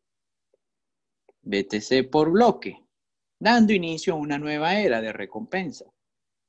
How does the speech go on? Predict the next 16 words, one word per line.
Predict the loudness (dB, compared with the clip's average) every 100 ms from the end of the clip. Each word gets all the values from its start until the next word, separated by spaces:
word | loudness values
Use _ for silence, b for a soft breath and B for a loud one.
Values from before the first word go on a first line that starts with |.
| _ _ _ _ _
que | -18
sería | -8 -4 0 2 2 2
la | 0 2
era | 2 0 -2
número | -4 -6 -6 -6 -2 2
dos, | 4 2 -2 -16 _ _ _ _ _ _ _ _ _ _ _ _
donde | -6 -2 0 2
cada | 4 4 4
bloque | 2 -2 -4 -6 -8 -8 _ _ _ _ _ _ _ _ _ _ _ _ _ _ _ _ _
estaría | _ _ -6 2 2
recompensado | 2 -2 -8 -8 -8 -4 0 0 0
con | -4 -6
cincuenta | -8 -10 -2 0 0 2 0
Bitcoin | 2 -2 -4 -10 -12 -14
por | -18 -12
bloque. | -10 -10 -12 -20